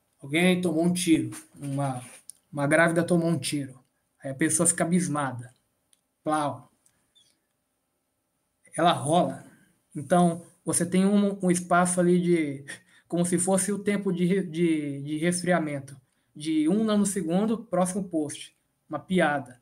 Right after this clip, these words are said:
Aí a pessoa começa a cascar o bico. Um nanosegundo, próximo. Você tem, é,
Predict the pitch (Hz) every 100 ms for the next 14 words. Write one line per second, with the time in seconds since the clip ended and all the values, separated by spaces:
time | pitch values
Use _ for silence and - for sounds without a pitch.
0 | _ 147 143 185 180 185 180 185 180 190
1 | 190 180 - 202 180 156 - - _ _
2 | _ _ _ _ _ _ _ 165 214 220
3 | 220 220 180 156 135 - - 165 160 -
4 | - 139 - _ _ _ _ - 147 165
5 | - 175 185 185 175 - - _ _ _
6 | _ _ _ - 156 147 135 127